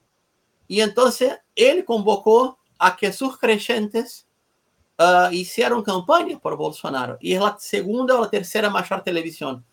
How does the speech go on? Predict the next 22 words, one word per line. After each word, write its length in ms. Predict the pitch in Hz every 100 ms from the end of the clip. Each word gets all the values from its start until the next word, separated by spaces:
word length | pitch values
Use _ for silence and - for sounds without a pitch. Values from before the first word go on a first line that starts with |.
| _ _ _
Así 420 | - 185 - 285
que 160 | - 214
hay 300 | 185 170 - _ _ -
un 160 | 190
grado 400 | 202 226 247 240
elevado, 880 | 233 185 175 175 220 320 254 139 120 - _ _
yo 160 | -
diría, 380 | 175 180 190 202
de 400 | 165 180 226 247 _ _ _ _
polarización 800 | - 233 233 214 202 180 - 220 -
en 140 | 208
los 160 | 202 185
medios 300 | 214 214 202
de 120 | 196
comunicación, 840 | 185 175 175 175 196 247 262 262 _ _ _ _ - -
aunque 800 | - 196 247 277 220 196 156 - _ _ _ _ _
el 240 | 156 175 185
extremo 680 | 185 - - 269 302 240
de 280 | 202 202 208
eso 260 | 226 - 214
se 200 | - 196
da, 360 | 165 185 208